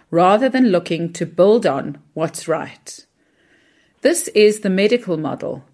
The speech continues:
Identify pathogen or weakness, fix pathogen or weakness,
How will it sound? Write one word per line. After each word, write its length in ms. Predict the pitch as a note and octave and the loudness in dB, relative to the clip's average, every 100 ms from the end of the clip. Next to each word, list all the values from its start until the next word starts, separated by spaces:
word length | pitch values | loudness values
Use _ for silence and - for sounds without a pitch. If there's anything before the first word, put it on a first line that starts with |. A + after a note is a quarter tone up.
| _ _ - | _ _ -6
Identify 640 | F#3 F#3+ G3 A#3+ C#4+ C#4 C4 | -4 0 0 0 -2 -2 -4
pathogen 600 | B3+ A3 G3+ G3+ G#3 A3 | -2 -4 -2 -4 -2 -2
or 60 | |
weakness, 680 | A3 D#3+ D3+ D#3 D3 - - _ _ | -2 -6 -8 -6 -6 -8 -18 _ _
fix 360 | _ F#3+ F#3 - | _ -6 -6 -12
pathogen 580 | - E3 E3 E3 D#3+ D#3+ | -4 -4 -2 -4 -2 -4
or 60 | |
weakness, 640 | D3+ D3+ D3 C#3 D3+ - | -4 -6 -6 -6 -6 -8